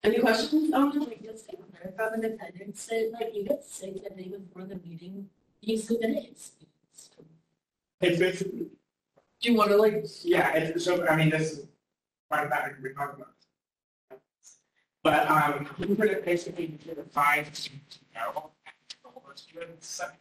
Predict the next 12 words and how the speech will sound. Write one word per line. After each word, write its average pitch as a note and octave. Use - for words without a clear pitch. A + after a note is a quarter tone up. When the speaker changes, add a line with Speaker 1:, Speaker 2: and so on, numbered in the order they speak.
Speaker 3:
for E3
those E3+
events, -
but -
obviously -
it's, -
so -
you D4
know C#4
what C#3
I'm -
saying. D#3